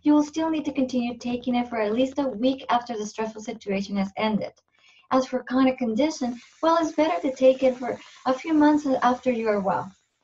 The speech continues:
Now, it's worth mentioning that stress is anything,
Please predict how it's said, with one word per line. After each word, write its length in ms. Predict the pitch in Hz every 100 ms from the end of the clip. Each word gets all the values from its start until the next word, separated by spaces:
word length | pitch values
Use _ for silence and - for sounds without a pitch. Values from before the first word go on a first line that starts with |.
| _ -
Now, 260 | 277 262 254
it's 180 | 320 -
worth 220 | 392 320
mentioning 480 | 294 285 277 254 220
that 160 | 196
stress 400 | - 220 226 247
is 100 | 214 - _ - -
anything, 720 | 294 311 320 330 - 165 190